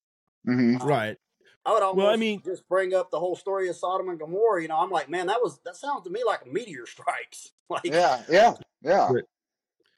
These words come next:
Speaker 2: but I mean,
Speaker 1: Or,
Speaker 2: you know,
Speaker 1: yeah.
Speaker 2: you go back to, like, the Aztec drawings and stuff, though, of, like, the, what looks like airplanes or space, uh, you know,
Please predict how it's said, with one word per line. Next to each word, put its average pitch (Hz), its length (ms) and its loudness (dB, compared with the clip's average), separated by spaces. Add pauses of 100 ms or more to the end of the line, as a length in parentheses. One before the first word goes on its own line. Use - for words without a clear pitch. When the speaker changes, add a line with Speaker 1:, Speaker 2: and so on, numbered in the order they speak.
(120)
Speaker 2:
but 175 140 -2
I 214 40 2
mean, 170 120 6
Speaker 1:
Or, 185 260 8
Speaker 2:
you 165 60 4
know, 208 140 0 (120)
Speaker 1:
yeah. 143 300 0 (800)
Speaker 2:
you 185 300 -6
go 233 100 -2
back 214 240 -4
to, 185 80 -6
like, 175 180 -6
the 170 80 -6
Aztec 156 400 -6
drawings 147 400 0
and 113 100 -4
stuff, 117 280 -4
though, 104 240 -6 (520)
of, 120 480 -2 (120)
like, 117 320 -4 (260)
the, 120 220 -4
what 139 240 0
looks 147 240 -2
like 139 200 -2
airplanes 131 640 -4
or 117 100 -6
space, - 640 -2 (760)
uh, 113 460 -4
you 127 160 0
know, 110 380 -4